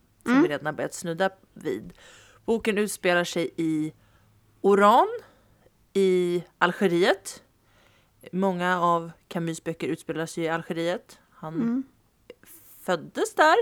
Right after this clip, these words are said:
Speaker 1: eller
Speaker 2: Mm.
Speaker 1: bodde i alla fall där under en stor
Speaker 2: Han
Speaker 1: del av
Speaker 2: kommer
Speaker 1: sitt liv.
Speaker 2: därifrån.
Speaker 1: Mm. Eh, och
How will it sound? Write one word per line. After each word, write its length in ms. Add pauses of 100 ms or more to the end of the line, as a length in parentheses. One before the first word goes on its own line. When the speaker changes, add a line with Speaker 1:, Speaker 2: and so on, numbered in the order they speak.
(120)
Speaker 1:
eller 240
Speaker 2:
Mm. 420
Speaker 1:
bodde 160
i 40
alla 120
fall 180
där 160
under 140
en 60
stor 100
Speaker 2:
Han 100
Speaker 1:
del 100
av 80
Speaker 2:
kommer 140
Speaker 1:
sitt 80
liv. 80
Speaker 2:
därifrån. 400 (440)
Speaker 1:
Mm. 180 (960)
Eh, 640 (800)
och 320